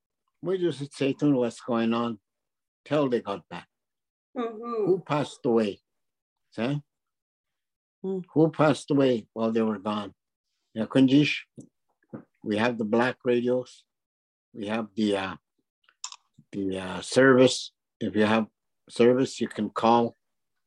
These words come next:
Speaker 1: or you can order things to one of them. That's the, that's a big, big difference, Gehash. All right,
Speaker 3: But,
Speaker 1: so
Speaker 3: uh, we not should see out mo-, service, mo gasko.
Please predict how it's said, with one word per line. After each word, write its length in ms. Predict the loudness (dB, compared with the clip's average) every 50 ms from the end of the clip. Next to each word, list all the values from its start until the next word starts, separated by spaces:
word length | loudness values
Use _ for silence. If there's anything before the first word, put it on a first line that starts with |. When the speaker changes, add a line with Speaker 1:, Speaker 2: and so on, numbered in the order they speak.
| _ _ _ _ _ _ _ _ _ _ _ _ _ _ _
Speaker 1:
or 180 | -2 0 2 2
you 80 | 2 2
can 180 | 2 0 2
order 320 | 4 4 4 4 4 2 -2
things 640 | -4 -4 -2 -2 -2 -2 -6 -8 -14 -20 -20 _ _ _ _ _ _ _ _ _ _ _
to 80 | -8 -2
one 200 | 0 2 2 2
of 160 | 0 -2 _
them. 180 | -2 -2 -2 -2 -4 -4 -4 -4 -4 -2 -4 -2 -4 -6 -10 -14 _ _ _ _ _ _ _ _ _ _ _ _ _ _ _ _ _ _ _ _ _ _ -2
That's 240 | -2 -2 -2 0
the, 240 | 2 2 4 4 2 0
that's 300 | -2 -2 -2 -2 0 0
a 100 | 0 0
big, 260 | 4 4 4 4 4 2 _ _ -20 _ _ _ _ _ 0
big 260 | 2 2 2 2 2
difference, 420 | 2 2 2 2 0 0 0 0
Gehash. 480 | -2 -6 -4 -4 -6 -8 -10 -12 -14 -16 _ _ _ _ _ _ _ _ _ _ _ _ _ _ _ _ _ _ _ _ _ _ _ _ _ _ _ _ -10 -6
All 100 | -4 -2
right, 120 | 0 2
Speaker 3:
But, 140 | 2 0 2
Speaker 1:
so 80 | 0 0
Speaker 3:
uh, 300 | 2 2 0 -2 -4 -8 -12 _ _ _ _ _ _ _ _ -20 -20 -20 -20 _ _ _ -14 -6
we 180 | -4 0 2
not 280 | 2 2 2 2 -2 -2
should 380 | -4 -8 -10 -6 -4 -4 -4 -6
see 420 | -10 -12 -8 -6 0 2 4 4
out 200 | 4 2 2 0 -2
mo-, 200 | -2 -2 -2 -6
service, 840 | -10 -12 -4 -2 0 0 0 0 -4 -4 -4 -6 -12 -12 -14 -14 -10 -8
mo 180 | -2 -2 0 0
gasko. 640 | 0 0 -2 -2 -4 -8 -12 -2 2 2 2 2